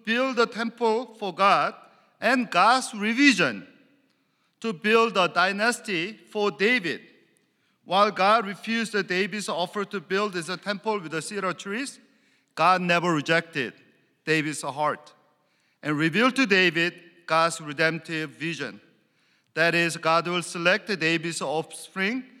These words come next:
to build an eternal kingdom of God. Today we will see David's response to God's greatest redemptive vision and gracious revelation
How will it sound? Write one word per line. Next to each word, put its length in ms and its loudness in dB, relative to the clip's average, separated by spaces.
to 280 0
build 400 -2
an 160 0
eternal 600 -2
kingdom 520 0
of 180 0
God. 300 4
Today 300 4
we 200 2
will 140 6
see 320 0
David's 640 0
response 600 2
to 240 -6
God's 360 0
greatest 640 -2
redemptive 800 -4
vision 600 2
and 280 -4
gracious 640 -2
revelation 840 0